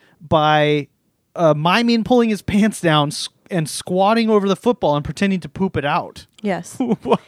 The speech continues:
Speaker 2: And he just
Speaker 1: <laughs>
Speaker 2: became
Speaker 1: It
Speaker 2: my
Speaker 1: was actually penalized <laughs> fi-, fifteen yards for it,
Speaker 2: Oh.
Speaker 1: and they cut away from it.
Speaker 2: He is now my all-time favorite Seahawk ever.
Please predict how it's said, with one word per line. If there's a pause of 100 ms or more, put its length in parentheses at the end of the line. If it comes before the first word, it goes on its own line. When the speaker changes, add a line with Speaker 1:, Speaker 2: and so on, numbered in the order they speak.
(140)
Speaker 2:
And
he
just
Speaker 1:
<laughs>
Speaker 2:
became
Speaker 1:
It
Speaker 2:
my
Speaker 1:
was
actually
penalized
<laughs>
fi-,
fifteen
yards
for
it,
Speaker 2:
Oh.
Speaker 1:
and (260)
they
cut
away
from
it. (1700)
Speaker 2:
He
is
now
my
all-time
favorite
Seahawk
ever.